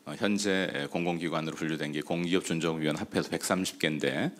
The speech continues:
아마 지금 지정 작업이 거의 뭐 완료가 됐을 것 같습니다만, 아, 현재 시뮬레이션을 해보면,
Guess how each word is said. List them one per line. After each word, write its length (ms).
아마 340
지금 260
지정 360
작업이 300
거의 720
뭐 160
완료가 360
됐을 280
것 100
같습니다만, 760
아, 100
현재 260
시뮬레이션을 760
해보면, 580